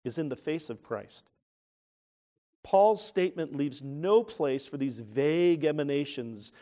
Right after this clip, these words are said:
or these vague, "How many steps to God and Jesus is partway through," or something.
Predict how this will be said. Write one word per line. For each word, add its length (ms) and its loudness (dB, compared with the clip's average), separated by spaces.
or 120 -2
these 240 -2
vague, 680 0
"How 160 -4
many 200 -2
steps 540 -4
to 120 -6
God 420 2
and 160 -4
Jesus 400 -6
is 120 -8
partway 480 -2
through," 340 -6
or 60 -6
something. 500 -6